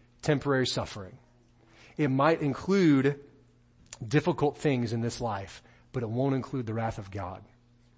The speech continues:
'Cause we don't get wrath anymore. Now we get God. We don't get wrath, we get God. We get the sweet, satisfying reality of an eternal relationship with God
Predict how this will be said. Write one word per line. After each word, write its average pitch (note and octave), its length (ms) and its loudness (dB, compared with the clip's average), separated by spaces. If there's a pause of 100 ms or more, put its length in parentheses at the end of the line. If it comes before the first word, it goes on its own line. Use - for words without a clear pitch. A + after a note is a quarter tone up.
(560)
'Cause A2+ 100 -8
we C3+ 160 0
don't F#3+ 240 4
get F#3 240 6
wrath D3 380 0
anymore. G#2 580 -6 (1400)
Now C#3 280 2
we C3 180 -2
get A2+ 220 -4
God. G2 340 -4 (1700)
We D3 80 0
don't F#3+ 100 2
get G3+ 120 0
wrath, C#3 440 0
we C#3 140 0
get C3+ 420 -2
God. G#2+ 280 -4
We C3+ 180 -2
get D#3+ 160 0
the - 80 -8
sweet, F#3 460 -4 (480)
satisfying D3 880 2 (680)
reality B2 880 0 (640)
of C3 160 -4
an A2+ 60 -2
eternal D#3+ 480 2
relationship B2+ 840 0
with A2 220 -8
God G#2+ 400 -4